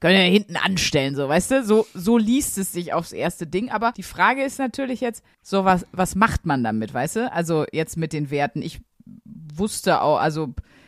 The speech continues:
mich hat jetzt mein Ergebnis auch nicht überrascht. Ich habe mich gefragt, was ich damit mache. Also gut, Humor ist für mich eh klar, weil es, für mich gibt's auch nichts Wichtigeres als Humor. Also du musst mich mal erleben, wenn jemand versucht, Kunst und Humor zu zensieren oder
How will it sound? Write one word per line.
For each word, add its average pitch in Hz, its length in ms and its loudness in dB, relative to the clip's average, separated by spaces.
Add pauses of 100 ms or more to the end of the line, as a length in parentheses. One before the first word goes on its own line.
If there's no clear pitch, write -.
(140)
mich 180 180 0
hat 202 120 0
jetzt 202 160 -2
mein 185 180 2
Ergebnis 190 440 -4
auch 220 100 0
nicht 233 120 0
überrascht. 220 360 0
Ich - 60 -2
habe 202 80 0
mich 185 80 -4
gefragt, 202 280 -6
was 185 60 0
ich 170 80 -6
damit 180 180 -4
mache. 180 240 0
Also 170 180 0
gut, 190 200 -4 (240)
Humor 208 500 6
ist 233 180 -4
für 254 80 -4
mich 214 240 -4
eh 226 140 -4
klar, 233 380 0
weil 202 260 0 (640)
es, - 180 -6
für - 220 -6
mich 226 220 -4
gibt's - 300 -12
auch 202 200 0
nichts 170 420 -2
Wichtigeres 262 560 -4
als - 240 -2
Humor. 240 260 2
Also 214 160 2
du 202 120 -2
musst 247 200 -4
mich 269 160 -4
mal 226 160 2
erleben, 214 480 0
wenn 202 140 -4
jemand 202 220 -6
versucht, 208 400 -4
Kunst 302 480 2
und 226 180 0
Humor 208 380 2
zu 240 180 -6
zensieren 214 680 -2
oder 208 280 2